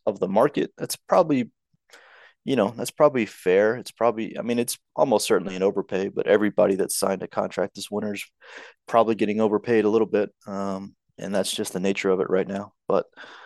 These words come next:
I wasn't terribly surprised. I know there are some people, I know Twitter was a dumpster fire right after it happened, people freaking out because, you know, some people, I guess, still were holding on some hope that it, that Dansby would come back. But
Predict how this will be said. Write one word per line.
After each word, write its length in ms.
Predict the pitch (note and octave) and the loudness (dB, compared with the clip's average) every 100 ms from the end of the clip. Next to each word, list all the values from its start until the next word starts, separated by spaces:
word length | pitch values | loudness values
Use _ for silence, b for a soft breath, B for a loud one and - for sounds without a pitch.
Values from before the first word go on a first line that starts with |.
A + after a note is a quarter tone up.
| B B | B B
I 80 | - | 4
wasn't 340 | D#3 D3+ B2+ | 8 8 6
terribly 300 | G#2 B2 A2+ | 4 4 4
surprised. 480 | A2 A2 G#2+ G#2+ A2 | 0 0 4 6 6
I 60 | A2 | 4
know 140 | A#2 | 4
there 140 | A2 G#2+ | 4 2
are 40 | |
some 200 | - A2 | 0 -6
people, 320 | A#2+ A2 G2+ | -8 -6 -2
I 60 | G2+ | 0
know 100 | G#2 | -2
Twitter 320 | - G2+ G2+ | -4 -4 -2
was 160 | G2 F#2+ | -2 -4
a 80 | |
dumpster 340 | F2+ G2+ - F#2 | -4 -4 -6 -6
fire 440 | - G2 G2 G2 | -2 0 0 -2
right 180 | G2 G2 | -4 -2
after 220 | G2 - | -4 -4
it 40 | G2+ | -4
happened, 300 | G#2 - G2 | -4 -4 -10
people 300 | A2 G2+ F#2+ | -8 -8 -6
freaking 320 | - G#2+ - | -8 -8 -8
out 180 | G2 - | -8 -8
because, 540 | F#2+ G2 F#2+ - - _ B B B B B B _ | -12 -12 -10 -14 -16 _ B B B B B B _
you 140 | G#2 G2 | -6 -6
know, 120 | F#2+ - - - | -6 -14 -14 -8
some 220 | - G#2+ | -6 -4
people, 500 | G#2+ G#2 G2 G2 - | -6 -6 -10 -12 -14
I 60 | F#2+ | -2
guess, 200 | G2 - | -2 -2
still 280 | - G#2 | 0 2
were 100 | G2 | 2
holding 300 | F#2+ G#2+ G#2 | 0 -2 -2
on 200 | G#2 G2+ | -4 -4
some 180 | G2 F#2+ | -6 -8
hope 240 | G#2 G2+ - | -4 -4 -2
that 100 | G2 | -2
it, 180 | - _ _ - | -2 _ _ -16
that 100 | A#2+ | -4
Dansby 300 | G#2 G2+ G#2 | -4 -4 -4
would 200 | G2+ - | -6 -4
come 200 | G#2+ G2+ | -4 0
back. 240 | G2+ G2 - | 0 0 -4
But 140 | D#2 | -8